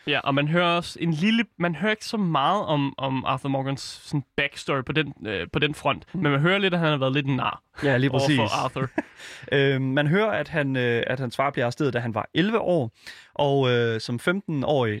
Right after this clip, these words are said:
Speaker 2: der, øh, ja, der er det, hvad kan man sige, accepteret, øh,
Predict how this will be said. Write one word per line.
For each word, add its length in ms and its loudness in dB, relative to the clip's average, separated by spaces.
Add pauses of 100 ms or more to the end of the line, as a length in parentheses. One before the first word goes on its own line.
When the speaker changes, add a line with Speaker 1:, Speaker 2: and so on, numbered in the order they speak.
Speaker 2:
der, 160 2
øh, 400 -4 (460)
ja, 140 0 (240)
der 80 2
er 140 0
det, 260 -8
hvad 180 -2
kan 40 -4
man 60 -2
sige, 320 2
accepteret, 680 0 (420)
øh, 380 2